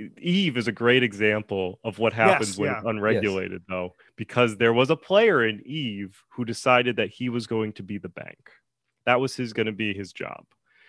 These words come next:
Speaker 1: So he had the ability to write contracts in Eve. He had the ability to store people's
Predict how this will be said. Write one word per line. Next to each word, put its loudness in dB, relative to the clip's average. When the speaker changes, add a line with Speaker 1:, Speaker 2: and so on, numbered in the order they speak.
Speaker 1:
So 2
he -2
had 2
the -4
ability -4
to -8
write -8
contracts 0
in -12
Eve. -8
He -6
had -2
the -6
ability -8
to -12
store -10
people's -12